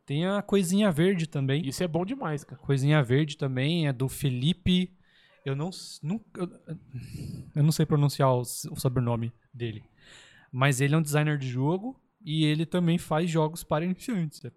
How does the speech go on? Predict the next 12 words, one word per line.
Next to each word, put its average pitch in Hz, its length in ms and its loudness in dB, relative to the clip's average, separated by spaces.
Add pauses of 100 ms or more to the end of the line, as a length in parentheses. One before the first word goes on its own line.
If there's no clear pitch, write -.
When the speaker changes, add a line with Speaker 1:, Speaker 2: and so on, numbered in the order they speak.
Speaker 1:
facinho. 208 680 0 (400)
Speaker 2:
R 135 140 2
P 139 160 2
G 156 180 4
também 175 360 -2
ou 240 100 2
board 170 260 2
game? 131 240 -6
Speaker 1:
É 151 120 0
R 156 100 2
P 196 140 2
G. 208 120 -2